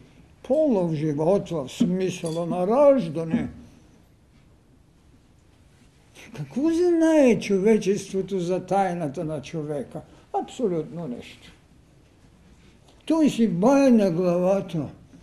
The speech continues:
Пригажда социалната условност,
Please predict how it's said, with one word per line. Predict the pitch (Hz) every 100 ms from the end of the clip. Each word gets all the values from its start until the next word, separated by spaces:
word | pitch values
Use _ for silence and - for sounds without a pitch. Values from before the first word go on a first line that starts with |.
| - - _ _ _ _ _ _ _ _ - _ _ _ - - _ _ _ _ _ -
Пригажда | 170 135 175 262 247 214 208
социалната | - 175 - 151 139 156 247 262 240 240 170 139
условност, | 156 135 156 165 220 226 247 277 240 -